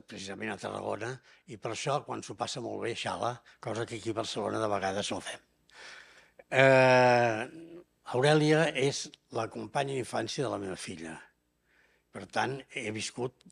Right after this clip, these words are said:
el seu creixement personal i intel·lectual. I jo crec que des de fa molts anys que, eh, Aurèlia ha emprès un camí molt seriós d'anàlisi de la,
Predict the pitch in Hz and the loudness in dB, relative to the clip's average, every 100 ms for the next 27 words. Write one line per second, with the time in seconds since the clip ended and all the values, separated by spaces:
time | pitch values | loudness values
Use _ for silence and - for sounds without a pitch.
0 | - 101 120 107 107 - 110 113 123 - | -6 -6 -6 -6 -6 -6 -4 -4 -6 -10
1 | _ _ _ - - - 107 113 139 151 | _ _ _ -12 -8 -6 0 2 2 0
2 | - _ _ 117 131 151 147 _ _ _ | -8 _ _ -6 -4 -4 -6 _ _ _
3 | _ 135 107 98 95 98 85 76 80 _ | _ -10 -6 -6 -6 -8 -8 -8 -14 _
4 | _ _ _ _ _ _ _ - 123 135 | _ _ _ _ _ _ _ -14 -4 -2
5 | 127 147 147 - 135 117 104 117 147 120 | 0 0 0 0 -2 0 -2 -4 -4 -2
6 | 120 113 127 147 - - 123 120 135 143 | -2 2 2 0 -4 -4 0 4 2 0
7 | - - _ - - 117 113 113 107 110 | -6 -20 _ -16 -2 0 2 2 0 -2
8 | 104 117 120 131 131 120 110 117 117 110 | -2 0 0 0 0 -2 -2 0 0 -2
9 | 151 117 117 107 117 110 110 110 131 - | -8 -8 -6 -4 -4 -2 -2 0 -2 -2
10 | 120 110 123 139 - - _ _ _ _ | -2 0 -2 -4 -10 -16 _ _ _ _
11 | _ _ 98 110 113 123 123 107 135 143 | _ _ -6 -2 0 0 -2 -2 -2 -4
12 | 131 110 107 107 104 101 101 | -8 -6 2 2 4 2 2